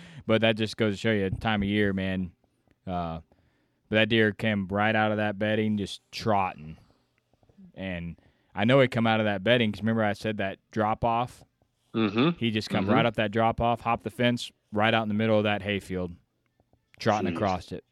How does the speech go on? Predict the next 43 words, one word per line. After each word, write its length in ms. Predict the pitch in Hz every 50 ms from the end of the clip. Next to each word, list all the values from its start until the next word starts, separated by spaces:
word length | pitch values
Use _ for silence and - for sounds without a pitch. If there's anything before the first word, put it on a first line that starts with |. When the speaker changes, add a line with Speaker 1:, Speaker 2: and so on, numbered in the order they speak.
| _
Speaker 1:
I'm 140 | - 104 107
like, 160 | 101 92 92 - _ _ -
"Pfft." 240 | - - - - - _ _ _ _ _ _ _ _ _ _ _ _ _ _
And 160 | - 110 113
then 160 | 113 113 110 107
I 100 | 107 107
was, 120 | 101 -
like, 200 | 104 101 98 - _ _ _ 113
watching 400 | 107 113 127 156 - - 131 104
him. 280 | 101 104 107 117 117 - _ _ _ _ _ _ _ _
I'm 140 | - 107 117
like, 160 | 113 107 104 - -
"There's 180 | 123 117 107 123
no 160 | 143 151 135
way 220 | 127 131 127 120
he's 140 | 113 107 104
gonna 180 | 95 110 104 101
go 320 | 95 104 101 101 95 92
north 640 | 92 98 107 120 123 113 101 92 92 92 - - - _ _ _ _ -
into 180 | 107 101 98
the 80 | 95 98
open 280 | 107 107 - 98 92
bean 220 | 92 101 104 107 104
field 380 | - - 80 76 78 82 85 - - _
'cause 120 | - 101 95
there's 200 | 95 92 90 -
no 260 | 104 104 110 110 104
deer." 300 | 95 98 101 98 98 95
He 120 | 92 104 107
knows 340 | 104 110 117 120 117 101
there's 180 | 98 92 90 -
no 140 | 104 95 92
deer 240 | 90 107 104 98 90
up 80 | 87
there. 180 | - 104 98 95
He 60 | 87
can 100 | 85 82
see 220 | - - 123 120
all 80 | 101 90
the 80 | 85 85
way 160 | 85 85 87
up 140 | 85 - -
there. 280 | 92 92 92 92 92